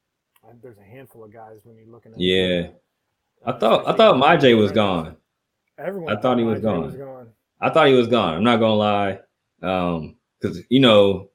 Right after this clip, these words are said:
Speaker 2: I was seeing stuff where he could possibly be a s-, you know, second round pick
Speaker 1: Right.
Speaker 2: already.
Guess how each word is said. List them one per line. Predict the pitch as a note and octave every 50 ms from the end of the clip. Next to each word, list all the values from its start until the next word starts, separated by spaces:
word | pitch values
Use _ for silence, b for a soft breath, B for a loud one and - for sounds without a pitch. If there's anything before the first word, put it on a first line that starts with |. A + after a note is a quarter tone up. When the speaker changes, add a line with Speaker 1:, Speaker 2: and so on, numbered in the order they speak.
| _ _ -
Speaker 2:
I | A2+
was | B2+ B2 A#2+
seeing | - C3+ B2 A#2
stuff | G#2+ A2+ B2 A#2 G#2+ -
where | G#2+ G2+ G2
he | A#2+ A#2
could | A2+ - -
possibly | A2+ G2+ F#2+ - G2 F#2
be | F#2 F2+ F2+
a |
s-, | E2+ - - - -
you | G#2
know, | F2
second | E2 - A2+ G2 - G2+
round | F#2+ F#2 F2 E2+ E2+ -
pick | C#3+ B2+ A#2+ - - - - _ _ _
Speaker 1:
Right. | - C#3 D#3+ E3+
Speaker 2:
already. | G2+ A2 A2 A2 A2+ A2+ A2 A2 G#2+ G#2+ G#2+ -